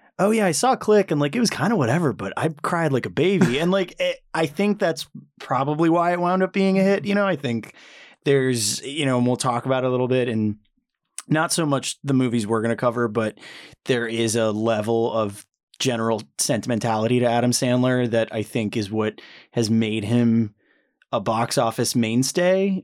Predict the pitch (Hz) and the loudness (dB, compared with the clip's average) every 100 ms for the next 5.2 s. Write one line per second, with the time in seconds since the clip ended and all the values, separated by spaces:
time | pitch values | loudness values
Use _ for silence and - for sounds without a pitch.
0 | - 117 113 107 104 101 101 - 107 101 | -4 -2 0 0 -2 -2 -6 -10 -10 -10
1 | - 101 107 104 - - 127 104 98 98 | -10 -10 -6 -4 -4 -4 -2 -2 -2 -4
2 | 98 104 95 98 104 98 104 - 104 92 | -6 -6 -6 -6 -4 -4 -4 -4 -4 -6
3 | 92 - - - 95 92 92 123 120 127 | -10 -14 -12 -10 -10 -10 -10 -4 -4 -4
4 | - 120 107 98 87 95 98 98 98 98 | -4 -4 -4 -6 -8 -8 -8 -8 -8 -8
5 | 92 | -10